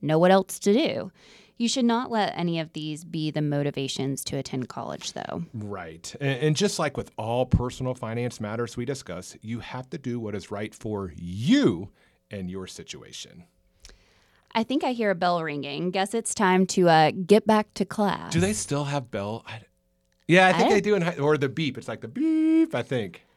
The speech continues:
Speaker 1: Is it? I don't know. I haven't been in a school in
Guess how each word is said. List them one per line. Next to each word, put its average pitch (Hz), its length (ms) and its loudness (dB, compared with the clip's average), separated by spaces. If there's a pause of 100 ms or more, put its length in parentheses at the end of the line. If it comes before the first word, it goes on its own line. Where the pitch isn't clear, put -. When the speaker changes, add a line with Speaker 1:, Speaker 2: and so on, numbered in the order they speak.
(140)
Speaker 1:
Is 185 160 0
it? 254 240 2
I 190 160 -2
don't 247 120 4
know. 180 240 2
I - 60 -4
haven't 233 340 2
been 170 220 0
in 180 140 2
a 156 100 0
school 151 440 -4
in 143 340 -4